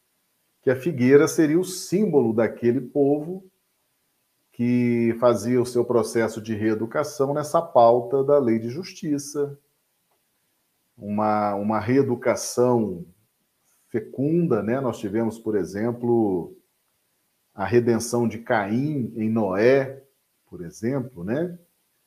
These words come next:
Mas esse, esse grupamento que caminhou durante milênios, né? Por isso, a figueira perto do caminho.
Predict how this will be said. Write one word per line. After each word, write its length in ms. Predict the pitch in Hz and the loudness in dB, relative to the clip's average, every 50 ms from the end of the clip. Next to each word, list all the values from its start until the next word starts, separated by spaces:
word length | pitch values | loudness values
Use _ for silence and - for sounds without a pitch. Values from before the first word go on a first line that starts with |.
| _ _ _ _ _ _ _ _ | _ _ _ _ _ _ _ _
Mas 500 | 120 131 143 170 196 196 196 - - - | -2 0 2 2 2 2 0 -6 -4 4
esse, 760 | 165 165 185 185 185 - - - 180 185 185 185 180 175 170 139 | 8 8 8 8 4 -2 -4 -4 -4 0 0 2 4 2 4 6
esse 260 | 160 180 175 180 190 | 6 6 6 6 0
grupamento 1200 | 170 156 165 180 175 185 156 135 117 117 127 151 185 190 170 143 120 - - 120 107 95 90 - - _ _ _ _ _ _ _ _ _ _ _ _ | -2 0 0 0 2 4 4 4 4 2 2 0 0 0 -2 -4 -6 -6 -6 -6 -4 -6 -8 -10 -18 _ _ _ _ _ _ _ _ _ _ _ _
que 120 | - 135 | -14 -14
caminhou 1120 | 120 - - 170 165 170 170 147 143 135 139 160 180 185 175 151 135 117 107 98 92 - - _ _ _ _ | -14 0 2 2 2 2 2 0 2 4 8 10 10 10 10 8 6 0 -2 -6 -10 -14 -20 _ _ _ _
durante 460 | 104 107 113 117 131 135 127 - - | -6 -2 0 0 0 -2 -4 -6 -6
milênios, 800 | 127 135 135 120 107 107 127 151 170 160 139 120 104 98 90 85 | -4 -4 -2 -2 0 0 2 2 2 2 0 -2 -4 -4 -4 -4
né? 160 | 101 131 165 | -2 -2 -2
Por 240 | - - 120 117 120 | -2 -2 -2 -2 0
isso, 340 | 139 160 147 - - 160 - | -2 -4 -4 -6 -8 -4 -4
a 120 | 139 143 | -2 -4
figueira 520 | - - - 135 101 90 120 147 165 156 143 | -4 -6 -8 -10 -6 -2 0 2 2 2 2
perto 360 | - - 143 143 143 - - | 4 6 6 6 6 4 -2
do 120 | 127 135 135 | -10 -12 -6
caminho. 680 | - 151 135 117 107 113 127 131 120 107 92 85 87 | -4 -4 -2 -2 -2 -4 -4 -4 -6 -8 -8 -10 -14